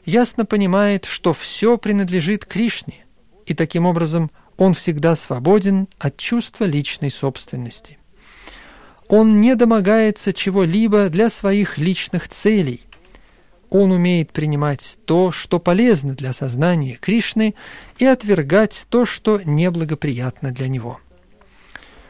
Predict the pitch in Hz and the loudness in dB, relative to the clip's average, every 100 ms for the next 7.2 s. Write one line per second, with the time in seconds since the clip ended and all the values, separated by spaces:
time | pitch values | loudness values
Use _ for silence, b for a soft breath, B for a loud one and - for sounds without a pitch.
0 | B B - 196 196 - 175 151 185 175 | B B 0 2 2 -2 -4 2 2 2
1 | - 180 180 196 208 196 190 180 185 180 | 0 2 4 4 2 0 -2 -2 0 2
2 | 220 170 135 139 - _ _ _ - 226 | 2 0 -4 -10 -20 _ _ _ -2 -2
3 | 220 208 - 185 180 180 190 185 - 156 | -2 -6 -4 -2 2 4 2 0 -2 -4
4 | 151 151 147 - 139 139 175 170 160 147 | -2 -2 -4 -4 -6 -2 -2 -2 -4 -4
5 | - 233 175 143 135 - _ _ _ _ | 0 0 0 -2 -14 -20 _ _ _ _
6 | - 147 - 139 139 147 135 - 123 185 | -6 -6 -6 -8 -4 -4 -4 -8 -4 -4
7 | 202 - | -4 -10